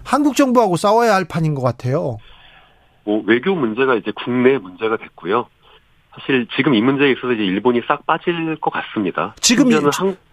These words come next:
Speaker 1: 지금 한국 정부에서 일본을 빼고 지금 대신 나선 거 아니에요?
Speaker 2: 그리고 이제 싸움의 주체도
Speaker 1: 예.
Speaker 2: 이제는 한국에 있는 이제 한국 행안부 산하의 재단이 있습니다. 일제 강제동원 피해자 지원재단이라고요.
Speaker 1: 네.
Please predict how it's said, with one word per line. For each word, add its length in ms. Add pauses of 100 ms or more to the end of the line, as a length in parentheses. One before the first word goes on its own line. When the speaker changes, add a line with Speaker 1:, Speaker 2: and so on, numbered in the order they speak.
Speaker 1:
지금 220
한국 280
정부에서 520
일본을 520
빼고 440
지금 460
대신 520
나선 340
거 100
아니에요? 640 (480)
Speaker 2:
그리고 220
이제 140
싸움의 280
주체도 720
Speaker 1:
예. 260 (260)
Speaker 2:
이제는 420
한국에 1000
있는 500 (160)
이제 160 (240)
한국 300 (180)
행안부 320
산하의 340
재단이 300
있습니다. 460
일제 300
강제동원 580
피해자 340
지원재단이라고요. 800
Speaker 1:
네. 140